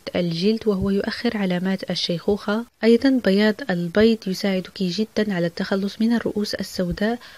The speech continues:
فهو يشد مسامات البشرة وينظفها ويمتص الزيوت من البشرة، مما يساعدك على التخلص من الرؤوس السوداء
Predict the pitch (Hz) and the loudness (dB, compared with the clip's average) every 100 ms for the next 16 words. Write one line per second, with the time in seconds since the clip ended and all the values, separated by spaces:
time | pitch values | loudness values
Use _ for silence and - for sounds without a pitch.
0 | - - 226 214 214 214 254 226 196 - | -20 -2 2 4 4 2 -2 -2 -4 -2
1 | 196 202 208 - 175 170 214 - 180 196 | -2 0 -2 -2 -2 0 -2 0 0 0
2 | 196 175 170 165 - 226 - 180 196 190 | 0 -2 -2 -4 -2 -2 0 -2 0 0
3 | 202 202 240 - - 233 202 208 226 233 | -2 -2 -4 -4 -2 -2 -2 -2 -2 -2
4 | 180 170 190 202 185 190 208 214 196 - | -2 -2 -2 -2 -2 -2 0 0 -2 0
5 | 180 170 - 160 190 - 226 220 208 - | -2 -2 -6 -4 -4 -6 -4 -2 -2 -2
6 | 196 190 - 214 - 208 - 185 170 208 | -2 0 0 -2 -2 -6 -6 -6 -2 -2